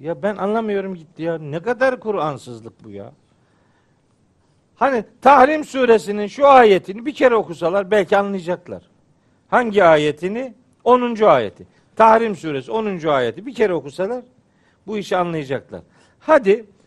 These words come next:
Tahrim suresinin ayetleri uzun. Kısa ayetli bir yer söyleyeyim oraya okusunlar. Necm suresinin okusunlar.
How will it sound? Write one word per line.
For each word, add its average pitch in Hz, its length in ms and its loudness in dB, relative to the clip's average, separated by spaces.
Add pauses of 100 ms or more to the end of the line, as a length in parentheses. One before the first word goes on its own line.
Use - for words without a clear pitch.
(580)
Tahrim 233 380 2
suresinin 202 520 -2
ayetleri 196 600 0
uzun. 139 280 -6
Kısa 320 320 2
ayetli 220 600 4
bir 185 60 -4
yer 170 180 2
söyleyeyim 294 380 -4
oraya 262 300 4
okusunlar. 156 500 -10 (960)
Necm 247 420 -2
suresinin 202 800 -4 (760)
okusunlar. 226 720 -2